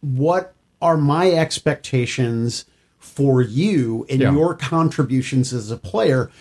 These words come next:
Speaker 1: Sure, I want some N P Cs and some background and what have you, but I've never really had the communication or conversation, you know,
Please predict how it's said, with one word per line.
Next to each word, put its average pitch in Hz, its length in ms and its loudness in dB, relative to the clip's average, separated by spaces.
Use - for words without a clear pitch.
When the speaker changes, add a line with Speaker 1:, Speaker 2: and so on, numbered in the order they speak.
Speaker 1:
Sure, 214 380 0
I 185 80 2
want 170 240 0
some 156 180 -2
N 151 160 0
P 156 160 -6
Cs 143 480 -2
and 131 140 -2
some 131 240 -2
background 117 640 -6
and 113 120 -2
what 110 180 -10
have 170 380 -6
you, 123 220 -2
but 131 220 -2
I've 185 420 0
never 185 400 2
really 160 360 0
had 151 420 -2
the 131 80 4
communication 131 1080 -2
or 113 120 -6
conversation, 127 920 -2
you 113 80 -4
know, 110 260 -8